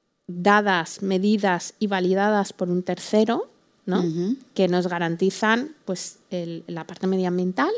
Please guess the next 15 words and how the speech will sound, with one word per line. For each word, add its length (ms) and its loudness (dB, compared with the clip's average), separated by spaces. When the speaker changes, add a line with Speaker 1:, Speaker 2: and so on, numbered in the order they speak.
Speaker 1:
y 100 0
Speaker 2:
Que 60 0
Speaker 1:
la 60 -2
Speaker 2:
se 80 -4
Speaker 1:
parte 260 4
Speaker 2:
cumple. 220 0
Speaker 1:
social. 340 -2
Speaker 2:
Ajá. 160 -2
Porque, 500 4
eh, 440 4
háblame 380 4
del 120 6
equipo 280 -2
de 160 -2
Coalf. 400 -8